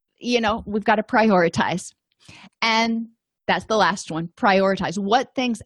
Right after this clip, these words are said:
absolutely have to get done? You know, I have to get ready for class, and I have to make sure everything's prepared. So, you know, if something else got in the way,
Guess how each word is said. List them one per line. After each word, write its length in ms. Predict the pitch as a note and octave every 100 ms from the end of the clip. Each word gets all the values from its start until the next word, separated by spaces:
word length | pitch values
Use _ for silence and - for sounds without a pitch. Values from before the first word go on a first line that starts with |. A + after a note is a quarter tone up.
| -
absolutely 680 | F#3 G3+ - G3 F#3+ F#3 F3+
have 400 | E3+ - D#3 E3+ _
to 80 | F3
get 220 | E3+ -
done? 320 | C#3+ G2+ F2+ - _ _
You 100 | F3+
know, 80 | E3+
I 80 | E3
have 400 | - F#3 G3+ -
to 380 | - G3 F#3+ F#3 - -
get 160 | F3+ D#3
ready 180 | G3+ F#3+
for 140 | G3+
class, 480 | - F#3+ E3 G3+ -
and 140 | F3+
I 120 | E3+ -
have 200 | F#3 F#3+
to 80 | G#3
make 180 | G3 E3+
sure 120 | G3
everything's 500 | F#3 F#3 G3 F3+ F#3
prepared. 560 | - G3 A#3 F3+ E3+ - _ _ _ _
So, 580 | - E4+ D#4 D#4 F4 E4+ D#4 -
you 160 | C4 A#3+
know, 200 | A3 A3+
if 440 | A3+ A3+ - _ _ _ -
something 400 | - A#3+ A3+ A#3
else 240 | A3+ A#3
got 240 | - A3 -
in 80 | A3+
the 80 |
way, 360 | G#3+ B3+ G3+